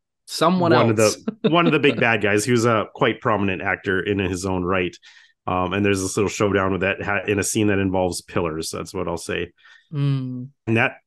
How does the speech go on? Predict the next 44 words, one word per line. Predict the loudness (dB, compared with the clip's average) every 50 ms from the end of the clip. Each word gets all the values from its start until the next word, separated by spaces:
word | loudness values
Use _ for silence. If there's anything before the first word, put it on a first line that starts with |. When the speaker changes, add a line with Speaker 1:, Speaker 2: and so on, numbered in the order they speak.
| _ -4
Speaker 2:
that | -2 -2 -2 0 -2
scene | -4 -2 0 2 2 4 2 2
stuck | 0 -2 -2 -2 -2 -2 -2
in | 0
my | 0 0
head | 0 0 -2 -2 -2 -2
so | -2 -2 0
much, | 0 0 -2 -2 -2
and | -2 0 0
I | 0
had | 0 0 0 0
no | 0 0 2 4 4 4 4
idea | 4 2 2 4 4 4
what | 4 4 2
the | 0 0
movie | 0 2 2 2 0 0
was, | 2 2 0 0 -2 -4 -8 -10 -12 -12 -14 _ _ _ _ _ _ _ _ _ _ _ _ _ _ _ _ _
but | 0 2
I | 4 4
knew | 6 6 6 6
that, | 4 2 0 2
I | 2
knew | 4 4 6
the | 6 4
actors | 4 2 0 0 -2 -2 0
who | -2 0
were | 2 4 4
in | 4 4
it, | 2 0 -2 -6 -10 _ _ _ _ _ _ _ _ _
and | -2 0 2 2 2 2 2 0 -2 -6 -12 _ _ _ _ _ _ _ _ _ _ _ _ _
I, | -6 -6
for | -2 2 2 4
a | 4
while, | 4 4 4 6 6
it | 8 6
was | 6 6
like | 2 0 2
this | 0 0 -2 -2 -6
hunt | -10 -4 -2 0 0 0 -2 -8 -14 -4
for | 0 0 2
what | 4 4 4 4
is | 4 4 4
that | 2 0 0 2
movie, | 2 4 4 4 4 2 -2 -10 -12 -16